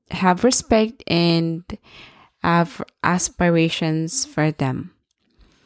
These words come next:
So as an exercise, you should try and list some qualities that stand out to you about the individuals you recognize as your role models.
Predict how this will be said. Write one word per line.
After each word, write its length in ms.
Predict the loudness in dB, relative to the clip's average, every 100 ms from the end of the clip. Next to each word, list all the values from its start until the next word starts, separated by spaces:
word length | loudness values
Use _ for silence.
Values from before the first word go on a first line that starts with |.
| -20
So 180 | -2 2
as 140 | 2 2
an 100 | 0
exercise, 880 | -2 2 2 4 4 4 4 4
you 60 | 2
should 240 | 2 0
try 320 | 0 2 4 4
and 400 | 2 0 2 2
list 400 | 2 2 -2 0
some 240 | 0 0
qualities 800 | 0 2 2 2 2 2 0 0
that 180 | -2 -2
stand 440 | -2 0 0 0
out 360 | -2 0 0 0
to 100 | 0
you 320 | 2 2 0
about 360 | 0 2 0
the 220 | -2 -2 0
individuals 880 | 0 2 2 2 2 2 0 -2
you 80 | -2
recognize 720 | 0 -2 -4 -4 -2 -2 -2
as 220 | -4 -2
your 160 | 0 0
role 260 | 2 2 0
models. 720 | -2 -2 -2 -2 -2 -6